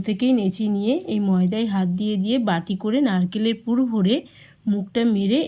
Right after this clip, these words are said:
এইভাবে পিঠে পুলিগুলো আমি সব তৈরি করে নিয়েছিলাম। আর আরেক ধরনের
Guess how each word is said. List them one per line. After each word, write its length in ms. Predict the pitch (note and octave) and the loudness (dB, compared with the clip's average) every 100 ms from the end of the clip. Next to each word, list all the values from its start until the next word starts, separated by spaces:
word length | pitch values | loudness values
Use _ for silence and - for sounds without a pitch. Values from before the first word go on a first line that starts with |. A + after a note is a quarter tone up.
| G3 | 0
এইভাবে 360 | F#3+ F#3+ F#3+ F#4 - - _ _ | 2 2 2 -2 -6 -20 _ _
পিঠে 320 | G#3+ F#3 G#3+ | -6 -2 -2
পুলিগুলো 500 | - F#3+ F#3+ F3+ G3 E4+ | 0 0 2 2 0 2
আমি 160 | C#4 D4+ | 2 2
সব 260 | - E4+ - | 0 -4 -2
তৈরি 240 | G#3 F3+ | 0 0
করে 220 | F3+ F3+ F3 | 0 0 2
নিয়েছিলাম। 500 | F3+ F#3 F3+ F#3+ F#3+ F#3+ - - - - - | 2 2 -2 -6 -8 -10 -20 -20 -20 -18 -6
আর 260 | G3+ F#3 F3+ - - - - - - - - - - | 0 2 2 0 -8 -20 -20 -20 -20 -20 -20 -18 -6
আরেক 300 | G3+ A#3+ B3+ | -2 0 0
ধরনের 420 | D4 D#4+ E4 E4 | 2 4 4 4